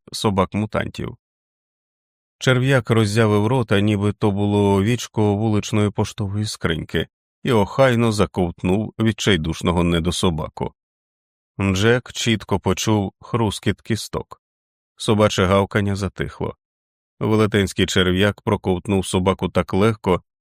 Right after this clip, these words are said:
ніби той був пігулкою. Тепер перед жахливим черв'яком простяглася одна з чорних смуг, залишених вогняною кулею,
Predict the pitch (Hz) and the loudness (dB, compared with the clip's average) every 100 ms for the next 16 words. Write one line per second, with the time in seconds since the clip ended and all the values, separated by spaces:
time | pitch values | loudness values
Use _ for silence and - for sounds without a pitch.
0 | _ 127 101 101 104 98 107 113 139 85 | _ -4 -2 0 0 2 0 2 0 0
1 | 90 - 73 - - _ _ _ _ _ | -8 -6 -6 -8 -16 _ _ _ _ _
2 | _ _ _ _ _ - 113 151 139 104 | _ _ _ _ _ -4 0 2 2 2
3 | 101 98 98 104 123 120 104 98 101 98 | 2 2 2 0 2 2 2 2 0 2
4 | 101 - 120 110 101 - 95 101 110 - | 0 0 0 0 -4 -2 -2 0 -2 0
5 | 98 90 98 95 85 - 101 92 95 - | -2 2 0 0 -2 0 0 2 -2 -2
6 | 120 104 85 82 90 87 - 92 87 92 | 0 0 0 0 0 0 -2 -2 -2 -2
7 | 90 92 92 90 95 98 - 87 101 104 | 0 2 2 2 0 -2 -6 -6 -6 -8